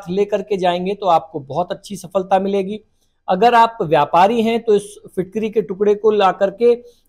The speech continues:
आप अपने कैश बॉक्स में रख सकते हैं, या जब आप किसी बहुत इंपॉर्टेंट डील के लिए जाएं, बिजनेस डील के लिए जाएं, तब इस फिटकरी के टुकड़े को आप अपने साथ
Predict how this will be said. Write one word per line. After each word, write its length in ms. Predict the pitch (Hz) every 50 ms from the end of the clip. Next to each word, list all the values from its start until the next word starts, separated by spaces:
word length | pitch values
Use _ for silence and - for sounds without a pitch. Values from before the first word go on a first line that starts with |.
| -
आप 160 | 175 175 - 196
अपने 280 | 190 190 202 202 214
कैश 320 | 208 208 190 175 156 135 143
बॉक्स 300 | 151 180 190 196 196 - 214
में 120 | 214 208
रख 140 | 202 202 202
सकते 320 | - 208 196 - - - 196
हैं, 300 | 185 190 190 185 185 - _ _ _ _ 151
या 300 | 143 160 196 214 233 254
जब 220 | 196 190 214 196
आप 180 | 214 214 214 214
किसी 240 | 226 208 - 240 214
बहुत 300 | 175 175 185 214 214 214
इंपॉर्टेंट 520 | 202 180 170 - 180 180 185 233 220 202 160
डील 240 | 151 202 226 247 233
के 140 | 196 226 220
लिए 200 | 214 196 202 196
जाएं, 300 | 175 202 190 196 208 180
बिजनेस 380 | 175 175 170 202 214 208 180
डील 180 | 175 202 208 202
के 120 | 190 208
लिए 200 | 202 196 208 196
जाएं, 200 | 175 185 180 196 196
तब 180 | - 208 190
इस 160 | 202 196 - -
फिटकरी 320 | 190 - - 170 185 196
के 100 | 190 190
टुकड़े 300 | 180 - 165 185 185 185
को 120 | 180 190
आप 120 | 185 180 175 170
अपने 240 | - - 180 180
साथ 260 | 165 - 180 175 170